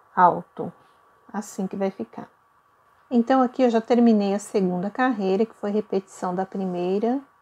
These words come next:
quatro pontos alto, e fomos fazendo quadradinhos vazios, cada um separado por duas correntes, e o final quatro pontos alto. Para a terceira carreira, pessoal, eu já fiz as três correntes, virei o trabalho, já fiz mais três pontos alto,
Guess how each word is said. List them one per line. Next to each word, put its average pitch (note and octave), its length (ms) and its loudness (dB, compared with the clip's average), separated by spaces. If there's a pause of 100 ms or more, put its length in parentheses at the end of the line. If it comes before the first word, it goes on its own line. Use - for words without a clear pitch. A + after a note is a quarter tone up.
(120)
quatro F3+ 360 -6
pontos A#3 580 -4
alto, C4 340 0
e D#4 60 -2
fomos A#3 420 -4
fazendo G#3+ 460 0
quadradinhos G3 800 -2
vazios, A3 400 2
cada G#3+ 300 -2
um G#3+ 60 -4
separado G3 640 -6
por G#3+ 140 0
duas F#3+ 300 -4
correntes, A3 760 -4 (880)
e B3 60 0
o A#3+ 80 2
final G#3 380 0
quatro G#3 340 -2
pontos A3 560 -4
alto. E3 400 -10
Para A#3+ 200 0
a A#3 40 -2
terceira G3+ 500 0
carreira, F#3+ 480 2
pessoal, F#3 380 -6
eu F#3 80 0
já G3 140 0
fiz G3 200 -4
as G3+ 120 -6
três A3+ 320 -2
correntes, G#3 640 0
virei G3 300 4
o G3 40 -2
trabalho, G#3 580 2
já G#3 120 0
fiz G#3 300 -4
mais G3+ 360 -4
três G3 280 -2
pontos F#3+ 580 -4
alto, G#3+ 560 -2